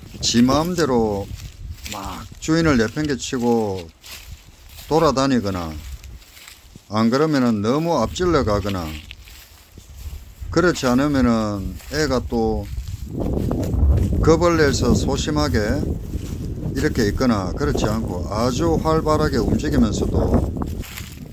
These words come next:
전혀 겁을 내지 않고 애가 담력이 있는 것 같아요.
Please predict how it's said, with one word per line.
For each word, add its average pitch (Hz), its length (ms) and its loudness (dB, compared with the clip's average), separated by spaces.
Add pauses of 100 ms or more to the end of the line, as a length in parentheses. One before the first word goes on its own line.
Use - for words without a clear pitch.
(640)
전혀 120 400 4
겁을 156 360 0
내지 113 280 2
않고 123 460 -2 (480)
애가 120 220 -2
담력이 135 460 2
있는 110 280 0
것 113 120 0
같아요. 101 460 -4